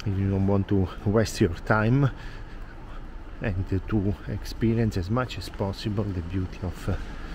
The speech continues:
Verona. Always my recommendation in high season is to book, uh, everything. There are, uh, even some, uh, places where, uh,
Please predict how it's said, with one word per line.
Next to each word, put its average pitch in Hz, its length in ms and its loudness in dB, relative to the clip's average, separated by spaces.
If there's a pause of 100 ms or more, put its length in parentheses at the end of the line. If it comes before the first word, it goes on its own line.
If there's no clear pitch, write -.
(380)
Verona. 92 540 2 (1300)
Always 113 420 4
my 98 200 6
recommendation 104 840 6
in 95 180 4
high 143 300 4
season 110 600 2 (680)
is - 240 10
to 104 120 6
book, 101 440 4
uh, 120 100 6 (800)
everything. 98 560 6 (120)
There 110 140 8
are, 113 220 8
uh, 113 200 8
even 123 460 8
some, 113 380 6
uh, 110 80 10 (760)
places 127 680 8
where, 104 480 10
uh, 104 120 8